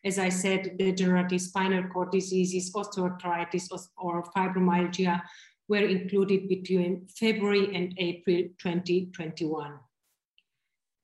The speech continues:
The mean age was similar, fifty-four point seven years, but the percentage of women was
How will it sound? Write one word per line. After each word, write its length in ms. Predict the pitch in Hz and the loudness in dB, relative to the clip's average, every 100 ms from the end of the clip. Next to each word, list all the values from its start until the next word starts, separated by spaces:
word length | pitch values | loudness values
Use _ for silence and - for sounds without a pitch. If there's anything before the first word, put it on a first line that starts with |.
| _ | _
The 140 | 196 226 | 2 6
mean 300 | 269 277 - | 6 6 4
age 320 | 214 233 233 | 4 4 4
was 280 | 208 196 - | 0 -2 -2
similar, 600 | 247 254 247 247 262 262 - _ _ _ _ - | -2 -2 0 0 0 -2 -8 _ _ _ _ -2
fifty-four 840 | 190 185 185 - - 226 233 233 | -2 0 -6 -8 -2 2 2 0
point 360 | 185 170 165 165 - | -6 -6 -6 -8 -14
seven 480 | - - 180 175 180 | -10 -6 -4 0 2
years, 420 | 208 233 220 220 214 - - _ _ | 4 6 6 4 0 -12 -20 _ _
but 200 | 190 185 | -4 -4
the 60 | 190 | -4
percentage 760 | 190 180 - 220 226 226 214 | -4 -4 2 4 4 2 0
of 180 | 180 165 | -2 -2
women 440 | 190 220 220 220 196 | 4 8 8 8 6
was 260 | 165 - | 2 -6